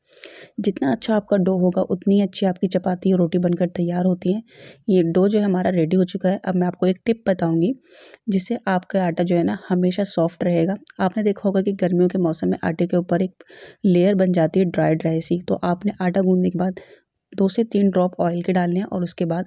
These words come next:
आटे को अच्छे से मसल देना है। हमने यहाँ पर अंदर ऑयल नहीं डाला जब आटा गूंद रहे थे, क्योंकि जब हम पराठे वगैरह के लिए डो लगाते हैं तो उसमें अंदर ऑयल लगाते हैं और रोटी के लिए जब भी डो प्रिपेयर करते हैं तो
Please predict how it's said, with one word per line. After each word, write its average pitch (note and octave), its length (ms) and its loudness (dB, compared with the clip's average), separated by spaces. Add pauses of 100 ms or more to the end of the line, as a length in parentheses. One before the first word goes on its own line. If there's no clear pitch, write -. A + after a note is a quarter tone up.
आटे E3 240 -4
को G#3 140 -6
अच्छे - 320 -6
से G3 120 -8
मसल F3 320 -4
देना D3+ 200 -4
है। D#3+ 200 -8 (580)
हमने G3+ 220 -2
यहाँ G#3 240 -4
पर G#3+ 100 -6 (100)
अंदर F#3+ 300 0
ऑयल G3 260 0
नहीं F#3+ 240 0
डाला F3 240 -2
जब F#3 200 -8
आटा F3+ 260 -4
गूंद F3 280 -4
रहे E3+ 120 -2
थे, G3+ 160 -6
क्योंकि - 600 -6
जब G#3+ 120 -2
हम A3+ 140 -4
पराठे G3 340 -2
वगैरह F#3+ 280 0
के F#3+ 120 -4
लिए F#3+ 200 -2 (320)
डो G3 160 2
लगाते F#3 380 0
हैं G3 40 -2
तो G3+ 80 -4
उसमें G3 260 -8
अंदर F#3 280 0
ऑयल F#3 220 0
लगाते F3 320 -4
हैं G3+ 80 -4
और F#3+ 100 -4
रोटी F3+ 240 -2
के G#3 120 -4
लिए A3 100 0
जब G3+ 180 -2
भी G3 80 0
डो F3+ 160 -2
प्रिपेयर F3 340 -4
करते E3 260 -4
हैं F3 100 -4
तो C4 140 -6